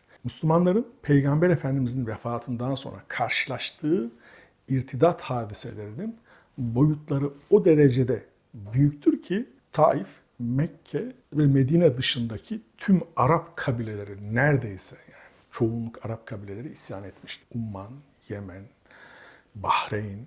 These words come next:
Kuzey ka-, kabileleri, Doğu kabileleri, Necid bölgesi, bütün kabileler isyan etmiş. Ve çok kalabalıklar. Hatta gelip Medine'de insanları evlerinde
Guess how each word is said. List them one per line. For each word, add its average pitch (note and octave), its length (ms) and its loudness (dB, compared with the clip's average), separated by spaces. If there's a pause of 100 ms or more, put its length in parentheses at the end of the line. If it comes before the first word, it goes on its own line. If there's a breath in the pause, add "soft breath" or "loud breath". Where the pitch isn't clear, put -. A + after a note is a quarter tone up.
(160)
Kuzey A#2 440 0 (180)
ka-, - 140 -14 (100)
kabileleri, G2 640 -10 (1000 soft breath)
Doğu C3 240 4
kabileleri, G#2 720 -6 (600)
Necid A#2 360 -4
bölgesi, G2+ 500 -8 (360)
bütün D#4+ 260 -6
kabileler A2+ 400 -8
isyan - 320 -8
etmiş. - 360 -20
Ve - 40 -14
çok - 220 -18
kalabalıklar. B2+ 680 0 (760 soft breath)
Hatta - 540 4 (640)
gelip B2+ 420 2
Medine'de A#2 920 2 (220)
insanları E3 760 4 (140)
evlerinde C3 840 2